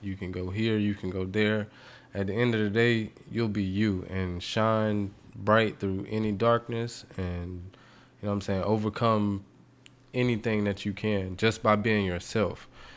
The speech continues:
But we oft-, oftentimes, you know, lose ourselves trying to please others or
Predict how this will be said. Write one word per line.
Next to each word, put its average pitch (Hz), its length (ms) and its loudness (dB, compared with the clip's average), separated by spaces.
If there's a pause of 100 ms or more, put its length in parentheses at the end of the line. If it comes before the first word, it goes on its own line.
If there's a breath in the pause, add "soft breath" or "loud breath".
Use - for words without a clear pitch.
(260 loud breath)
But 98 100 2
we 110 160 4
oft-, 113 380 4
oftentimes, 107 1000 0 (180)
you 104 80 -6
know, 95 240 -4 (340)
lose 127 280 4
ourselves 101 580 2
trying 104 320 0
to 95 60 0
please 110 420 0
others 104 580 2
or 90 380 -2